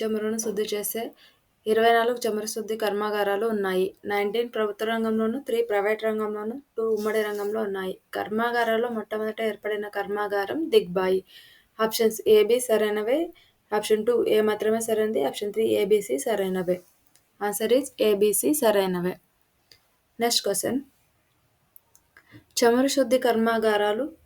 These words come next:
రాష్ట్రాలు సరికాని జత. గౌహతి అస్సాం, హల్దియా పశ్చిమ బెంగాల్, తాటిపాక తెలంగాణ, విశాఖపట్నం ఆంధ్రప్రదేశ్.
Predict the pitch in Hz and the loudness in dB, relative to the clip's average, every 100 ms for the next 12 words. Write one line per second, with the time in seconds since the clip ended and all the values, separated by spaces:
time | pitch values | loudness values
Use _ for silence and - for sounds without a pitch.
0 | _ 220 220 - 220 208 233 226 208 208 | _ 0 0 0 -2 0 0 0 -2 0
1 | 202 202 196 190 185 _ - 202 220 226 | -2 -2 -2 -4 -6 _ -8 -2 0 0
2 | 233 233 - 208 196 - 226 311 320 _ | -2 -2 -2 0 0 2 2 0 -4 _
3 | 208 214 220 233 220 - 202 196 220 220 | 2 4 6 6 6 2 -2 -2 0 2
4 | 214 226 311 - _ 208 202 226 226 220 | 2 -2 -4 -8 _ 0 0 0 0 0
5 | 214 190 185 196 208 214 220 269 - - | -2 -4 -4 -4 -2 -2 -2 -4 -8 -20
6 | - _ - 220 226 226 220 202 208 262 | -20 _ -2 2 4 4 2 0 2 0
7 | - 220 202 196 190 190 185 - | 2 2 2 2 2 2 2 -2